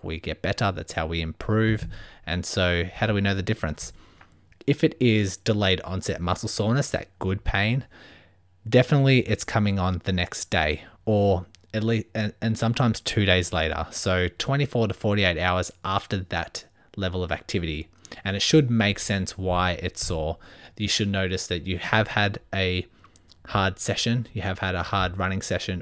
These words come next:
or you have done an exercise that was quite different. You increased the dosages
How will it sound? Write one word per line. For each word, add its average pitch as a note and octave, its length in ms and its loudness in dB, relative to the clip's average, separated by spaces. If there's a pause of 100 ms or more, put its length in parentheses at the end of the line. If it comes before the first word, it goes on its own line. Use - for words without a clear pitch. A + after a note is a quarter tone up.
or F#2 140 -4
you F2+ 120 -4
have F2+ 280 -4
done F2+ 200 -2
an E2+ 100 -2
exercise F2 520 -2
that F#2 120 -4
was E2+ 120 -4
quite - 300 -4
different. D3 440 4 (400)
You F2 400 -2
increased F#2+ 880 -4
the E2 380 -2 (560)
dosages F#2 680 0